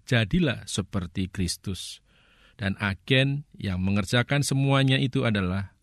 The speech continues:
Roh Kudus. Mungkin ayat yang paling memperjelas hal ini adalah dua Korintus pasal tiga ayat delapan belas. Sebuah ayat yang pernah menjadi dasar saya menulis sebuah buku ketika saya ditanya, "Bisakah Anda menulis satu buku kecil tentang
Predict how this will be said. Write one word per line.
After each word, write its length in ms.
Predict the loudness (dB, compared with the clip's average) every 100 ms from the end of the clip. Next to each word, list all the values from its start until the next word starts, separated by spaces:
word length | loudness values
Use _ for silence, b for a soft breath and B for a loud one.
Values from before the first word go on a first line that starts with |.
| _ -4
Roh 320 | 0 0 -2 -4
Kudus. 560 | -6 -6 -8 -10 -14 -20 _ _ _ _ _ _ _ _ b b b b b 0
Mungkin 320 | 2 4 4 4
ayat 240 | 4 4
yang 240 | 2 0 -2
paling 480 | -2 0 2 2 2
memperjelas 760 | 0 0 -2 -4 -2 -2 -2 -2
hal 80 | 0 0
ini 240 | 0 0
adalah 320 | -2 -4 -4
dua 240 | -2 -4 -2
Korintus 400 | -4 -2 -4 -4
pasal 320 | -6 -4 -6
tiga 240 | -4 -6
ayat 240 | -4 -6 -4
delapan 320 | -6 -4 -4
belas. 320 | -4 -6 -12 b b b b
Sebuah 400 | -6 -2 0 2
ayat 240 | 0 0
yang 160 | 0 0
pernah 240 | 0 0
menjadi 400 | 2 2 2 0
dasar 320 | 0 0 -2 0
saya 240 | 0 2
menulis 400 | 2 2 0 -2 -4
sebuah 240 | -2 -4
buku 460 | -2 -6 -2 -2 -4 -6
ketika 320 | -4 -2 -2
saya 160 | -2
ditanya, 560 | -4 -4 -2 0 0 -2 B B B B -6
"Bisakah 480 | -2 0 0 2 2
Anda 80 |
menulis 400 | 4 4 2 0
satu 240 | -2 -2 -4
buku 240 | -2 -2
kecil 480 | -2 -4 -4 -4 -2
tentang 400 | -2 0 0